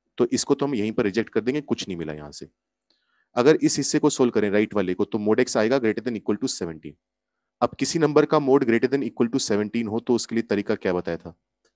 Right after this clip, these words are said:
माइनस इन्फिनिटी से लेकर माइनस सेवनटीन यूनियन सेवनटीन से लेकर इन्फिनिटी, ये अपना आंसर हो जाएगा।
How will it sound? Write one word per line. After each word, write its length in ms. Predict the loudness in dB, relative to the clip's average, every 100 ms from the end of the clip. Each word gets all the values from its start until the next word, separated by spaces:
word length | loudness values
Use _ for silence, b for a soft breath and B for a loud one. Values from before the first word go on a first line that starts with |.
| _
माइनस 420 | -4 -2 -2 -6
इन्फिनिटी 580 | -10 -14 -14 -10 -6 -4
से 120 | -2
लेकर 220 | -4 -4 -4
माइनस 320 | -4 -6 -6
सेवनटीन 380 | -6 -8 -10 -16 _ _ _ _ _ _ _
यूनियन 320 | -10 -8 -8 -10 _ _ -14
सेवनटीन 540 | -8 -6 -6 -6 -8
से 120 | -6 -8
लेकर 280 | -6 -6 -8 _ _
इन्फिनिटी, 440 | -14 -14 -18 -20 -20 _ _ _ _ _ _ -4
ये 100 | -4
अपना 220 | -4 -10
आंसर 260 | -12 -12 -12
हो 80 |
जाएगा। 240 | -12 -14